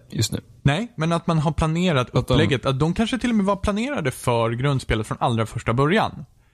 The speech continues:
Speaker 2: Men
Speaker 1: Jag
Speaker 2: sen
Speaker 1: vet
Speaker 2: under development så kommer man på att, nej, men de behöver inte komma in just nu.
Speaker 1: Jag vet inte. Alltså, för ofta så planerar man ju D L C och sånt ganska tidigt i produktionen just nu också.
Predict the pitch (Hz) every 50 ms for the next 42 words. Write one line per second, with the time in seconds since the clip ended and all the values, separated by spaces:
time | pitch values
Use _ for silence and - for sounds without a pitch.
0 | _ _ _ - 170 170 165 170 170 180 202 160 156 151 147 147 151 147 143 135
1 | 127 - - 131 123 120 - - 120 - 139 131 127 127 120 117 - 117 110 -
2 | - - - - - - - 220 151 269 233 214 202 196 190 208 240 302 339 330
3 | 320 254 175 - - 139 123 113 107 104 - - - - - 226 - - - -
4 | - _ _ _ _ _ _ _ _ _ _ _ _ _ _ _ _ _ _ _
5 | - 139 139 139 151 160 160 160 160 156 - - 147 131 123 117 - 127 120 135
6 | 131 131 123 123 135 123 147 131 - - - 147 - - 127 - - 139 131 131
7 | 135 135 131 127 127 123 120 120 117 113 117 113 107 104 117 110 107 101 101 101
8 | 101 - - 117 107 101 98 - 107 101 98 - 107 98 98 - - - - 107
9 | 101 101 95 92 101 101 - 101 92 95 - - 98 95 95 92 90 87 - -
10 | 95 90 - - - 98 - - - - - -